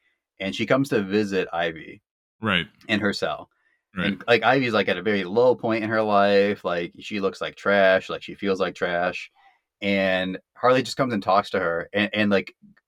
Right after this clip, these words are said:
Speaker 1: like, she recites the plot of Shrek Two, was it?
Speaker 2: I think so.
Speaker 1: One of
Speaker 2: Yeah.
Speaker 1: the Shrek movies. She, like, recites the plot to Ivy 'cause Ivy hasn't seen
Speaker 2: <laughs>
Speaker 1: it.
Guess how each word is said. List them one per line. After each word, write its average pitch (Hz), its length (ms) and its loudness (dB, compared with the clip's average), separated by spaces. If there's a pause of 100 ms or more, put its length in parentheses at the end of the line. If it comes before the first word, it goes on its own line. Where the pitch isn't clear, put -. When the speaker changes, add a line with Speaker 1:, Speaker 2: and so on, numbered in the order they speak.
(180)
Speaker 1:
like, 101 160 -4
she 104 380 -2
recites 101 600 0
the 90 380 2
plot 92 240 2
of 95 140 -2
Shrek - 360 -4 (140)
Two, 147 400 -2
was 190 180 -4
it? 208 180 -6 (460)
Speaker 2:
I 120 440 0 (240)
think 170 200 -2
so. 392 120 -2
Speaker 1:
One 403 140 0
of - 140 -12
Speaker 2:
Yeah. 156 220 4
Speaker 1:
the - 100 4
Shrek 113 300 2
movies. 87 500 -8
She, - 140 -6
like, 107 160 0
recites 110 380 0
the - 100 -2
plot 92 360 0
to 85 140 -6
Ivy 87 360 -6
'cause 87 160 -12
Ivy 85 240 -4
hasn't 90 240 -6
seen 131 260 -4
Speaker 2:
<laughs> - 0 -
Speaker 1:
it. 110 260 -2